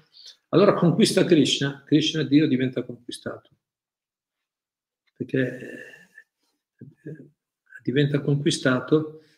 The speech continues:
e, e il devoto, con-, e quindi c'è questa cosa reciproca, che il devoto conquista Krishna e Krishna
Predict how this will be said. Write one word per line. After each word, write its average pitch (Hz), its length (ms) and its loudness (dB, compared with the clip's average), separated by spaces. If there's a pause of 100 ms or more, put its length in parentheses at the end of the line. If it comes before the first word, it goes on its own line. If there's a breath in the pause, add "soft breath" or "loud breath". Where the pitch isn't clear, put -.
(260 soft breath)
e, - 300 -10
e 135 100 6
il 135 100 6
devoto, 185 460 4
con-, 147 280 0
e 143 100 -2
quindi 143 300 0
c'è 139 180 -4
questa 139 300 -2
cosa 147 260 4
reciproca, 135 720 -2
che - 100 -2
il 120 400 -4
devoto 143 400 0
conquista 147 460 -4
Krishna 143 340 -2
e - 40 -14
Krishna 139 440 -6